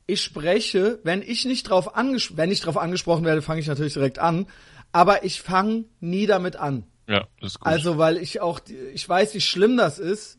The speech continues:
Speaker 1: wenn man Leute mit seiner, in Anführungszeichen, Kunst nervt und die Leute sind dann so, die rollen dann so mit den
Speaker 2: <laughs>
Speaker 1: Augen und die wissen dann nicht, was es ist, ne? Die, die sind dann halt, wie gesagt, in der Verlegenheit,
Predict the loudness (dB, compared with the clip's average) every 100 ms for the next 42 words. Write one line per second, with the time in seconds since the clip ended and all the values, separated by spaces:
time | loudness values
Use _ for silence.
0 | _ -10 -6 -4 0 0 0 -4 -6 -4
1 | -4 -2 -6 -8 _ _ _ _ _ _
2 | _ _ _ _ _ _ _ -8 -8 -8
3 | -8 -4 -2 -2 -4 0 0 0 -4 2
4 | 4 4 -2 0 4 2 2 -2 2 4
5 | 4 2 0 0 0 4 6 4 0 _
6 | _ _ _ _ _ 0 4 4 6 4
7 | 4 0 4 8 10 8 2 0 0 2
8 | 0 0 2 2 2 -2 4 6 6 4
9 | 0 -2 2 2 4 2 2 2 2 2
10 | 0 2 2 6 6 6 2 2 2